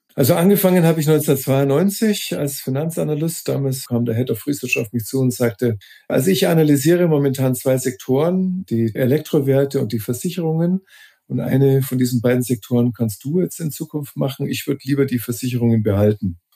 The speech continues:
Und mit dieser Aussage war ich dann der Elektroanalyst der Bayerischen Vereinsbank, die dann ja später zur Hypo Vereinsbank und zur Unicredit wurde. Und hab ich mir so angeschaut, was denn da so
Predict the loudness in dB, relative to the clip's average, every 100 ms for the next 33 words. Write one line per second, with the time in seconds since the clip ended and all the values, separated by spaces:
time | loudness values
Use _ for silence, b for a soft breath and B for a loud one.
0 | _ -2 2 2 4 4 4 4 4 4
1 | 4 4 2 2 0 2 2 0 -2 -2
2 | -2 -2 -2 -4 -2 0 0 0 -4 -6
3 | -2 0 0 -2 -2 -2 -4 -6 -4 -2
4 | -4 -2 -2 -2 -4 B -10 -8 -2 0
5 | 0 -2 -4 -2 -2 0 0 0 B B
6 | B B -2 0 0 2 0 0 -2 -2
7 | -2 -2 -2 2 2 2 -2 -2 0 0
8 | 2 0 -2 _ -4 2 4 4 2 0
9 | 0 0 -2 -2 -2 0 -2 0 -4 -2
10 | -2 0 0 0 0 -2